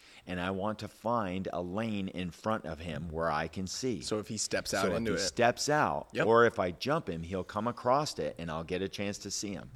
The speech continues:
Speaker 2: Yep.
Speaker 1: You wanna m-, get eyes on him as much as possible.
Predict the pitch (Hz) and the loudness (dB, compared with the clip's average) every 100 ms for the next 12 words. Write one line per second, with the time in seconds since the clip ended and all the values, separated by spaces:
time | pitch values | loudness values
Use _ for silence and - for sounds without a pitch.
0 | - 127 - 95 90 101 123 151 135 104 | -6 -6 -4 -6 -2 0 2 0 -2 -4
1 | 110 117 - 110 123 117 92 85 80 85 | 0 0 2 4 4 2 -2 -2 -4 -6
2 | - 80 90 92 95 110 113 123 - 101 | -6 -8 -6 -4 0 0 -2 -8 -2 2
3 | 98 127 - - | 4 6 4 4